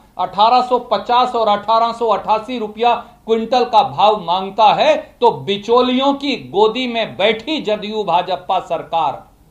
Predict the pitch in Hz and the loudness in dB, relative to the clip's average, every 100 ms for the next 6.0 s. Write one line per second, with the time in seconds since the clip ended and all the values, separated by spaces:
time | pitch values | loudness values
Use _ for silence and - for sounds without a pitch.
0 | _ _ 139 139 104 - 131 156 160 - | _ _ -18 -16 -16 -16 -20 -20 -20 -20
1 | 101 107 139 139 98 107 107 117 107 107 | -20 -8 -6 -6 -8 -16 -14 -14 -14 -16
2 | 87 - 135 117 123 123 - 104 - - | -16 -8 -8 -8 -14 -14 -18 -20 -18 -14
3 | 170 165 156 147 - 120 123 123 - 156 | -12 -10 -12 -12 -14 -14 -12 -14 -12 -12
4 | 233 - _ _ _ _ _ 90 92 104 | -12 -18 _ _ _ _ _ -20 -18 -18
5 | 98 104 143 139 - - _ 85 78 - | -18 -12 -10 -12 -16 -20 _ -20 -20 -20